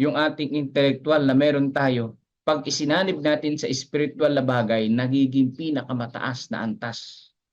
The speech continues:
at nagiging pagiging ganap na lalaki. Biruin mo yan. Kung gusto mong maging ganap na lalaki, kilalanin ang Panginoong Diyos na nagbigay buhay sa bawat isa sa atin. Kaya sabi ng Jeremiah nine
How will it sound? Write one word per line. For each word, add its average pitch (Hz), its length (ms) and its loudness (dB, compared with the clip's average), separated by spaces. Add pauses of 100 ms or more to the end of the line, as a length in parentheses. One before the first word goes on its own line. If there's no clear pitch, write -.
(480)
at 135 160 -2
nagiging 139 800 2 (320)
pagiging 151 640 0
ganap 135 400 2
na 131 80 4
lalaki. 120 480 -2
Biruin 110 400 0
mo 104 80 0
yan. 95 160 -10 (480)
Kung 104 80 -4
gusto 127 240 0
mong 156 240 4
maging 147 160 2
ganap 147 240 2
na 143 160 2
lalaki, 143 480 2 (340)
kilalanin 165 800 2
ang 139 180 -4
Panginoong 151 460 0
Diyos 151 360 -6 (280)
na 131 160 2
nagbigay 127 560 2
buhay 113 580 0
sa 113 160 -4
bawat 104 320 2
isa 95 160 -12
sa - 240 -6
atin. 85 220 -10
Kaya 117 160 2
sabi 151 420 2
ng 139 220 2
Jeremiah 139 480 0
nine 139 400 2